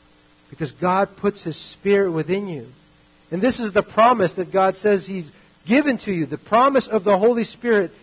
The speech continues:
is gonna come to you as you receive him in faith and repentance. That's the promise. The promise is the Spirit,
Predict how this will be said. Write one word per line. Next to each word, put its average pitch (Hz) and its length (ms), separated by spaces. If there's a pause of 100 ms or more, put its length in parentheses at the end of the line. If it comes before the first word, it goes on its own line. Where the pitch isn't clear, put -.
(100)
is 180 120
gonna 202 200
come 165 600 (1700)
to 214 120
you 208 320
as 170 220
you 180 240 (320)
receive 247 580
him 139 360 (100)
in 190 220
faith 240 480
and 190 100
repentance. 175 880 (1040)
That's 190 260
the 208 120
promise. 185 760 (560)
The 165 80
promise 226 460
is 175 160
the 170 120
Spirit, 233 640